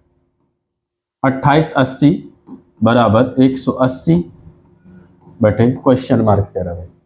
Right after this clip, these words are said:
देखो भाई, इसका अगर तिर्यक गुणा करोगे तो question mark का square, इसका करोगे तो कितना, तो कहोगे दो सौ अट्ठासी ज़ीरो गुणे एक सौ अस्सी। देखो एक तो है calculation को आप बहुत hard कर सकते हो, एक है थोड़ा आसान कर सकते हो। कैसे,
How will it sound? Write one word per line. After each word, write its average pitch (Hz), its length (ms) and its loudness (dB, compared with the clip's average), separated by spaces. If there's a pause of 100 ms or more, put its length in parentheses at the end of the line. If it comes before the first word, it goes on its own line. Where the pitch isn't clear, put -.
(600)
देखो 131 180 4
भाई, 92 180 2 (200)
इसका 165 200 0
अगर 165 160 4
तिर्यक 151 340 2
गुणा 131 220 4
करोगे 123 360 0
तो - 320 -12
question 135 400 -2
mark 110 300 2
का 123 120 4
square, 151 360 0
इसका 127 320 -2
करोगे 123 360 2
तो 131 80 -6
कितना, 120 320 -2 (600)
तो 127 60 -2
कहोगे 135 360 2 (580)
दो 117 140 2
सौ 139 180 0
अट्ठासी 117 580 0 (400)
ज़ीरो 123 340 4 (440)
गुणे 123 240 0
एक 98 160 -2
सौ 92 140 -10
अस्सी। - 240 -10 (1400)
देखो 156 180 2
एक 135 160 2
तो 156 80 4
है 156 100 4
calculation 139 540 2
को 147 120 -2
आप 143 280 0
बहुत 127 320 0
hard 123 240 2
कर 139 160 0
सकते 139 300 -4
हो, 135 60 4
एक 135 140 -4
है 143 60 0
थोड़ा 127 240 2
आसान 110 360 2
कर 104 160 0
सकते 98 320 -6
हो। 95 60 -2
कैसे, 127 420 2